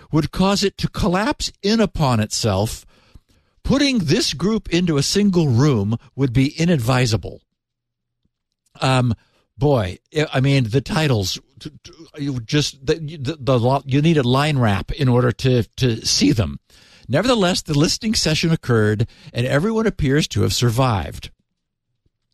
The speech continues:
I suppose that a session titled Tech Platform Accountability would tend toward the negative. But boy, did this group dump on today's social media offerings.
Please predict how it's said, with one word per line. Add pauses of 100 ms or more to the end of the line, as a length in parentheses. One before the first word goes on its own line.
(200)
I
suppose (540)
that
a
session
titled
Tech
Platform
Accountability (240)
would
tend
toward
the
negative. (680)
But
boy,
did
this
group
dump (200)
on
today's
social
media
offerings.